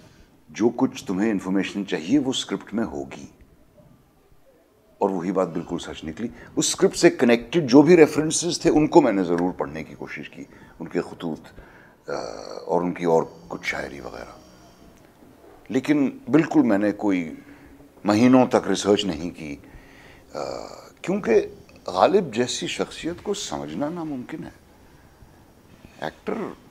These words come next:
अक्सर ये समझते हैं कि इस किरदार को हमें गहराई तक समझ लेना चाहिए। अ, उसको समझने की वो क्या कोशिश करते हैं मुझे नहीं मालूम, लेकिन मुझे शुरू से ही इस बात का एहसास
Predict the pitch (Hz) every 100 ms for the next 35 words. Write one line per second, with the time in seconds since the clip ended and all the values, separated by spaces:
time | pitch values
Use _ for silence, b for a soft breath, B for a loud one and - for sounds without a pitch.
0 | _ _ _ _ - - - 190 139 117
1 | 90 55 57 50 - 85 82 - 120 76
2 | 65 58 - b b b b b b b
3 | b _ 85 76 95 101 - - - 92
4 | 117 - 120 110 - 120 117 107 110 87
5 | 73 - - 107 143 127 - 104 - -
6 | - 98 - 80 78 76 76 76 80 -
7 | b b b b b b b b b _
8 | _ _ _ _ _ _ _ _ - -
9 | - 135 160 151 113 117 147 160 147 143
10 | 131 135 123 117 165 - 143 147 156 107
11 | 90 78 69 64 104 - b b b b
12 | b b b b _ _ - 113 147 147
13 | 113 165 - 139 214 - 151 131 110 82
14 | 92 - 85 76 78 71